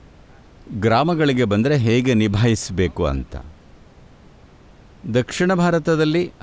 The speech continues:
ಹಳ್ಳಿಗಳಿಗೆ ಅದಿನ್ನೂ ಬಂದಿಲ್ಲ. ಮುಂದಿನ ಮೂರರಿಂದ ಏಳು ದಿನಗಳಲ್ಲಿ ಹಳ್ಳಿಗರೆಲ್ರಿಗೂ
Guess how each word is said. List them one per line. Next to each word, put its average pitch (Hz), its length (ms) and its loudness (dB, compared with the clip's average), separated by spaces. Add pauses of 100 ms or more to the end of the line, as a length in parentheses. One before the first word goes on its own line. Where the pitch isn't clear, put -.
(120)
ಹಳ್ಳಿಗಳಿಗೆ 139 800 2
ಅದಿನ್ನೂ 113 420 2
ಬಂದಿಲ್ಲ. 78 580 -4 (1040)
ಮುಂದಿನ 113 340 2 (2000)
ಮೂರರಿಂದ 123 380 2
ಏಳು 113 360 2
ದಿನಗಳಲ್ಲಿ 110 560 0 (1000)
ಹಳ್ಳಿಗರೆಲ್ರಿಗೂ 147 840 0